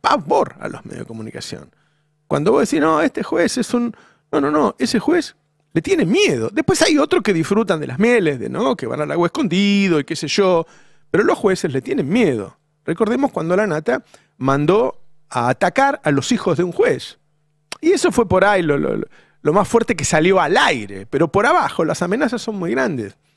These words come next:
Un fiscal me dijo a mí que había ido un día, eh, eh, Winiarski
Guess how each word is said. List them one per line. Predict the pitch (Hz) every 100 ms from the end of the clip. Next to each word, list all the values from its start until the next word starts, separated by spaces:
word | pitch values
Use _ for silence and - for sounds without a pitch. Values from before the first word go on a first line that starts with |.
| _
Un | 214
fiscal | 208 - 240
me | 196
dijo | 165 202 202
a |
mí | 180 233 - _ _ _ _ _ -
que |
había | 131 196 190 160 - -
ido | 170 202
un | 131
día, | 180 160 120 -
eh, | - -
eh, | 50 50
Winiarski | 73 196 254 131 - 220 -